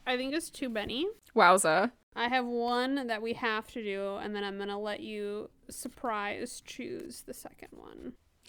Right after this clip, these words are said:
Speaker 2: <laughs> All right, let's do it.
Speaker 1: So the one that, my top favorite is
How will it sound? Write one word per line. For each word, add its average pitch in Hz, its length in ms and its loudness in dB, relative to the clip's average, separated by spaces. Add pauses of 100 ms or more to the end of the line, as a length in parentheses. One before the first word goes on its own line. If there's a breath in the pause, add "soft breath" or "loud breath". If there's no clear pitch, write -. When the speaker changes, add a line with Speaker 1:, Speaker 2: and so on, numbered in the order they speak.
(300 loud breath)
Speaker 2:
<laughs> - 680 8
All 214 100 12
right, 202 180 12
let's - 220 0
do 185 140 0
it. 165 180 0 (380)
Speaker 1:
So 269 180 2
the 247 120 4
one 269 260 6
that, 254 280 6
my 247 220 6
top 247 340 2
favorite - 440 -6 (320)
is 214 720 0